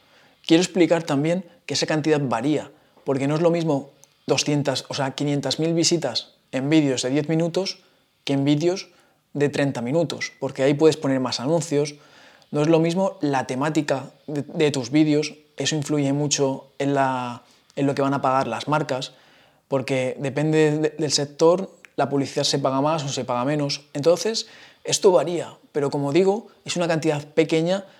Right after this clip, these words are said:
de los ingresos de la gente que hace contenido en YouTube. ¿Por qué? Porque sí, yo he ganado doscientos euros con la publicidad de YouTube, pero tengo mis formaciones online. Estas formaciones online, la gente que las hace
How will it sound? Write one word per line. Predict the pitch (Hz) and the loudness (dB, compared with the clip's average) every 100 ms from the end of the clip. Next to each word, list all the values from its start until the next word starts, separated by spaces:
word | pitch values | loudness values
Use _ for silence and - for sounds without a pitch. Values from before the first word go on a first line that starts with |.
| _ | _
de | 147 147 | -2 0
los | 143 | 0
ingresos | 147 143 151 180 180 - _ _ | 0 2 2 0 -6 -10 _ _
de | 147 | -2
la | 139 | -2
gente | 120 156 156 165 | 0 -2 0 0
que | 139 | 0
hace | 147 | -2
contenido | 143 131 135 147 | -2 -2 -2 -2
en | 143 | -2
YouTube. | 120 117 139 131 - _ _ - - - _ | -4 -4 -4 -6 -12 _ _ -20 -20 -20 _
¿Por | 143 143 | -2 2
qué? | 208 175 - - _ _ - - _ | 2 2 -2 -18 _ _ -20 -20 _
Porque | 147 139 135 | -2 2 4
sí, | 170 156 160 - | 4 4 0 -4
yo | 156 160 | 2 4
he | |
ganado | 170 160 | 4 4
doscientos | 160 156 160 143 - | 2 2 -2 -2 4
euros | 160 151 135 - _ _ _ _ _ _ _ | 4 4 0 -6 _ _ _ _ _ _ _
con | - 147 | 0 2
la | 139 | 2
publicidad | 151 135 143 | 0 -2 -2
de | 127 131 | 0 2
YouTube, | 165 147 139 - _ _ _ | 2 0 -6 -12 _ _ _
pero | 147 156 208 - - _ _ _ | 2 4 2 -2 -18 _ _ _
tengo | 151 147 165 | 2 4 4
mis | 151 | 4
formaciones | 156 143 135 143 131 | 2 2 0 -2 -2
online. | 123 139 143 131 120 _ _ _ _ _ _ _ - - | 0 0 0 -2 -6 _ _ _ _ _ _ _ -20 -10
Estas | 151 - 156 | -4 -2 0
formaciones | 170 156 143 147 143 | 0 0 0 -2 0
online, | 139 151 175 180 - - _ _ _ _ - | 0 0 -2 -4 -12 -20 _ _ _ _ -6
la | 156 143 | 0 0
gente | - 180 185 185 | 2 0 2 2
que | 170 | 2
las | 156 135 | 0 0
hace | 170 - 202 247 | -4 -2 -4 -4